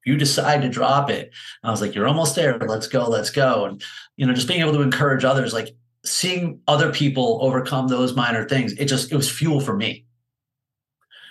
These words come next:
And those moments are everywhere. And I think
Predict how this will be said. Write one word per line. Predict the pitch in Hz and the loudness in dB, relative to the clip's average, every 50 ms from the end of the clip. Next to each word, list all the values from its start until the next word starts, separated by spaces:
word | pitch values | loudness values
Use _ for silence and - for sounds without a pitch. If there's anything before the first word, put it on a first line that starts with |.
| - - _ _ - | -20 -20 _ _ -6
And | - 123 123 120 117 117 120 120 | -2 -2 0 0 -2 -4 -6 -6
those | 135 135 139 143 - 147 | -2 0 0 2 2 2
moments | 151 160 165 156 - - | 0 0 0 0 -2 -2
are | 113 - - - - | -4 -4 -8 -6 -2
everywhere. | 135 - - 120 110 101 98 90 87 - - - | 0 0 0 0 0 -2 -2 -4 -4 -6 -2 0
And | 147 147 | 2 2
I | 143 139 | 2 2
think | 156 170 170 151 139 - | 2 2 0 0 -4 -8